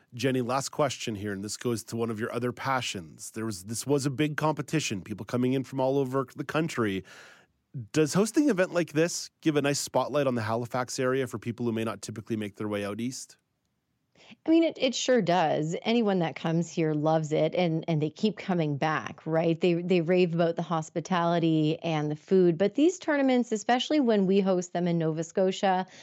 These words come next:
Speaker 2: they're fun, but they're really a buzz with the gratitude as well, because it really takes a lot of volunteers and officials, a-, and a lot of them coming from far away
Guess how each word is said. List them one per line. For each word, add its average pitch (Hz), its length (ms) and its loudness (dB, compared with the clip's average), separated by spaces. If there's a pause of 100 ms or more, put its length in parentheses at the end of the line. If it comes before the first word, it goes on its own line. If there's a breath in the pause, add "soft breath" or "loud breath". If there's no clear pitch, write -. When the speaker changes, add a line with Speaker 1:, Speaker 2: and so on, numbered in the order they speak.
(380 loud breath)
Speaker 2:
they're 196 240 2
fun, 196 720 2
but 190 280 2 (120)
they're 202 160 2
really 220 380 4
a 208 60 2
buzz 180 380 2
with 170 300 2
the 175 180 0
gratitude 165 800 0
as 165 220 -2
well, 160 320 4
because 175 400 0
it 170 80 -2
really 185 300 2
takes 180 320 -2
a 180 60 2
lot 165 340 2
of 160 80 -2
volunteers 165 880 0
and 165 200 -2
officials, 160 720 0 (380 loud breath)
a-, - 200 -6
and 214 120 4
a 180 60 2
lot 175 200 4
of 190 60 -2
them 170 160 2
coming 175 400 0
from 170 380 0
far 160 280 2
away 165 560 2